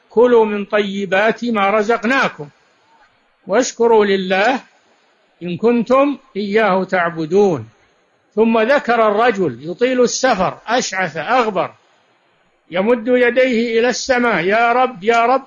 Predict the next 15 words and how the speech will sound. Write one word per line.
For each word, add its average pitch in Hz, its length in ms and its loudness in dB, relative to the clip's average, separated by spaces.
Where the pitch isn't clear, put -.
ومطعمه 202 680 -4
حرام، 190 600 -2
ومشربه 196 680 -2
حرام، 190 540 0
وملبسه 196 720 -4
حرام، 190 500 -2
وغذي 214 480 0
بالحرام، 196 580 -4
فأنى 247 400 -2
يستجاب 165 840 -4
لذلك؟ 190 540 -4
يعني 240 240 -4
لا 311 140 2
يستجاب 175 580 -4
له. 156 220 -12